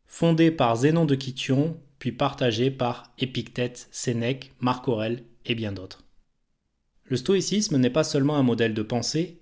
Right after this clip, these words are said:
mais plutôt un art de vivre. C'est une philosophie totale qui combine à la fois la théorie et la pratique,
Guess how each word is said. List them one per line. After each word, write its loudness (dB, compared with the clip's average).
mais -2
plutôt 0
un -2
art 4
de -2
vivre. -8
C'est -2
une 2
philosophie 4
totale 2
qui -6
combine 4
à 2
la 4
fois 0
la 4
théorie 2
et 0
la 4
pratique, -2